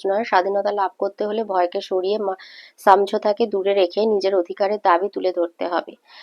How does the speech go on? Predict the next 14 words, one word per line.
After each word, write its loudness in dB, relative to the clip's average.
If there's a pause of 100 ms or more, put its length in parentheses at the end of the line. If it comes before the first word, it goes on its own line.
(140)
আগামীকালে 4
রুটি -2
পাওয়ার 4
আশ্বাসে 0
আজকের 2
দিনটা 0
চলবে 0
এমন 0
মনে -2
করে 0
নিশ্চিন্ত -4
হয়ে -2
বসে -2
থাকলে -2